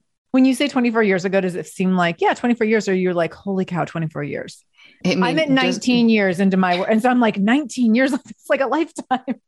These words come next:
Speaker 2: I don't, it's so weird because time is all,
Speaker 1: Mm.
Speaker 2: I feel very much the same,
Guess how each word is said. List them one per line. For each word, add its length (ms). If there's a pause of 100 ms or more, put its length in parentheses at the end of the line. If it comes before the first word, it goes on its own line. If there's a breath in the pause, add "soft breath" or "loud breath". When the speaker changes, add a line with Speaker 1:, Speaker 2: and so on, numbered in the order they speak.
(120)
Speaker 2:
I 80
don't, 220
it's 200
so 160
weird 480
because 260
time 380
is 260
all, 240
Speaker 1:
Mm. 80
Speaker 2:
I 200
feel 280
very 260
much 320
the 100
same, 580